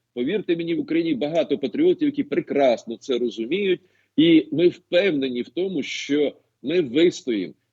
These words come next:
Справа, якою ціною і до чого це може привести в Європі. Європі треба також прокинутись. Це не тільки справа України, це атака, е, Європи. Тому що, е, з точки зору навіть,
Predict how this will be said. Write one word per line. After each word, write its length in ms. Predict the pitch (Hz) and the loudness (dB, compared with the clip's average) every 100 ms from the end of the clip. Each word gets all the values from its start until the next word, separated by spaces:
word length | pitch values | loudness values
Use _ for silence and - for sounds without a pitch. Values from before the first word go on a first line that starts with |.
| _ | _
Справа, 380 | - 147 165 147 | -6 0 0 2
якою 420 | 147 147 165 139 | -2 -2 2 2
ціною 600 | - 131 123 190 208 127 | 2 -6 -4 -2 2 2
і 80 | 143 | 0
до 120 | 123 | -2
чого 280 | 127 180 165 | -2 0 0
це 160 | 147 139 | -2 -4
може 260 | 156 139 | -4 -4
привести 500 | 135 139 139 135 151 | 0 2 2 0 0
в 80 | 131 | 2
Європі. 460 | 123 127 123 101 90 _ - | 2 2 0 0 -6 _ -4
Європі 500 | 117 135 175 190 170 | 0 4 4 4 0
треба 320 | 139 147 147 | 0 0 0
також 360 | 139 - 139 - | -2 0 0 0
прокинутись. 760 | 123 120 139 127 95 87 - _ _ | -4 0 0 0 -2 -8 -8 _ _
Це 160 | - 160 | 0 2
не 120 | 156 | 2
тільки 320 | 147 202 160 | 0 -2 0
справа 580 | 143 - 151 170 156 156 160 | -4 -2 2 2 2 -2 -2
України, 680 | 139 135 135 160 147 90 - _ _ _ | -2 0 2 2 0 -4 -10 _ _ _
це 220 | - 165 - | -2 -2 -2
атака, 640 | 139 - 190 190 117 95 _ _ - | -6 -2 -2 -2 -4 -4 _ _ -6
е, 360 | 123 120 117 - | -2 0 -2 -4
Європи. 680 | 113 143 147 151 180 - 90 _ _ | -6 -2 0 0 0 -2 -8 _ _
Тому 240 | - 143 185 | -6 -2 -2
що, 380 | - - 175 - _ - | -2 0 0 0 _ -8
е, 220 | 127 123 | -4 -4
з 140 | - - | -6 0
точки 420 | 180 180 - 160 | 0 0 -2 -2
зору 480 | 117 190 180 139 120 | 4 4 6 2 0
навіть, 500 | 135 165 160 147 | -4 -2 0 0